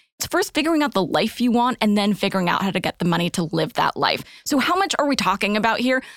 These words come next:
Like, if she just wants a little bit more, that's a whole different prescription than if she wants three billion dollars.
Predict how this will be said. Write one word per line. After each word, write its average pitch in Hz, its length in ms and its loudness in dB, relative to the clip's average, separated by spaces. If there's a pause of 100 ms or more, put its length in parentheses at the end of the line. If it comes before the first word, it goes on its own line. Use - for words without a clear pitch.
Like, 220 160 2
if 220 100 2
she 269 140 -2
just 254 200 0
wants 262 180 2
a 269 40 2
little 294 280 0
bit 320 160 0
more, 330 280 2 (220)
that's 233 220 2
a 214 260 -2
whole 226 300 2
different 190 520 0 (240)
prescription 196 600 0
than 180 160 2
if 170 100 0
she 190 240 0
wants 175 480 0 (240)
three 269 240 0
billion 302 440 2
dollars. 226 600 0